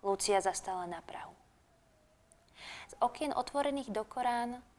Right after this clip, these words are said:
sa jej naskytol pohľad na nádherný východ slnka. Nikdy predtým nevidela nič krajšie. Podišla k Adamovej posteli. "Ahoj,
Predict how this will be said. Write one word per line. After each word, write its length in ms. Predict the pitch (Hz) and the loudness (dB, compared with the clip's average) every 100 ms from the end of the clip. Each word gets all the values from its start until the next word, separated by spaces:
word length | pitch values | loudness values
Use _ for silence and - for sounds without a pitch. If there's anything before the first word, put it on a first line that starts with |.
| - - | -18 2
sa 160 | 226 | 6
jej 100 | 202 | 6
naskytol 720 | 196 240 - - - 247 226 | 6 2 0 -6 -2 0 0
pohľad 400 | - 208 214 214 214 - | 2 2 2 0 -2 -6
na 160 | 190 | -2
nádherný 840 | 185 202 220 254 - 269 240 240 196 | 0 2 4 2 0 -4 -2 -4 0
východ 400 | 190 185 180 - | 0 -2 -8 -8
slnka. 440 | - 175 - - - _ _ _ _ _ _ _ | -10 -14 -20 -20 -20 _ _ _ _ _ _ _
Nikdy 240 | 208 180 196 | -6 -2 -2
predtým 540 | 226 240 240 240 226 | -2 -4 -4 -6 -2
nevidela 400 | 214 196 185 175 | -2 -4 -4 -8
nič 220 | 175 - - | -10 -12 -12
krajšie. 460 | - - - - - _ _ _ _ _ - - - | -12 -10 -10 -10 -18 _ _ _ _ _ -16 -14 0
Podišla 480 | 254 277 285 302 277 | 4 6 6 4 4
k 40 | 226 | 2
Adamovej 400 | 226 214 214 208 | 0 -2 -4 -6
posteli. 460 | - - - - - - - _ - - - - - _ _ - | -8 -10 -10 -14 -20 -20 -20 _ -20 -20 -20 -20 -20 _ _ -4
"Ahoj, 340 | 269 269 254 | -2 0 -4